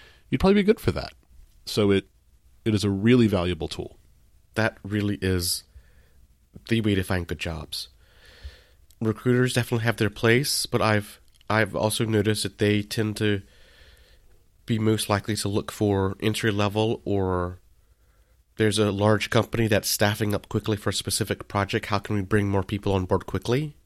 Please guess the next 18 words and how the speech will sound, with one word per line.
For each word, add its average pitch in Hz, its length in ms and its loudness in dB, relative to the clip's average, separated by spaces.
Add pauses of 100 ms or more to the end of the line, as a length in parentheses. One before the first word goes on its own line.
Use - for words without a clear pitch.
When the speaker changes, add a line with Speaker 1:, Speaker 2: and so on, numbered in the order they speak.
(1800)
Speaker 2:
And 117 540 2 (640)
while 139 180 4
that's 127 260 4
a 123 40 0
good 120 180 2
way 117 180 6
to 113 80 0
get 110 240 -2
your, 107 260 2 (340)
get 120 100 2
a 113 40 0
s-, - 200 -2 (200)
foothold 104 500 2
in 101 200 -2
the 98 80 -2
company, 120 400 0
perhaps, 90 640 -4 (800)
um, 95 400 -4